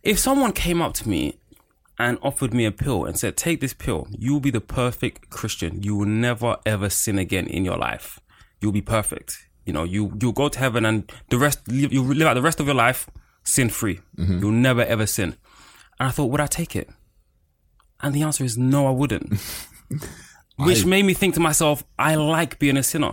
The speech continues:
Speaker 2: <laughs>
Speaker 1: I wanna be a good Christian, but I wanna
Speaker 2: The
Speaker 1: sin
Speaker 2: thing
Speaker 1: as
Speaker 2: is,
Speaker 1: well.
Speaker 2: I wouldn't, I wouldn't take the pill either.
Speaker 1: Why?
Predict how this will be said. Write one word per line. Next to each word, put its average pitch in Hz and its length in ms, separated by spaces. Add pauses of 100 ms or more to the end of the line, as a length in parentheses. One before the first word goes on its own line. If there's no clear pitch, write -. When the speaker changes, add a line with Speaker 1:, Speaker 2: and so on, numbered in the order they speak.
(120)
Speaker 2:
<laughs> - 140
Speaker 1:
I 160 100
wanna 202 280
be 202 140
a 185 60
good 175 200
Christian, 185 540
but 175 120
I 165 60
wanna 160 320
Speaker 2:
The 117 60
Speaker 1:
sin 165 140
Speaker 2:
thing 156 60
Speaker 1:
as 135 60
Speaker 2:
is, 135 60
Speaker 1:
well. 151 160
Speaker 2:
I 147 100
wouldn't, 135 240
I 120 80
wouldn't 131 280
take 120 100
the 95 60
pill 110 180
either. 87 340
Speaker 1:
Why? 120 360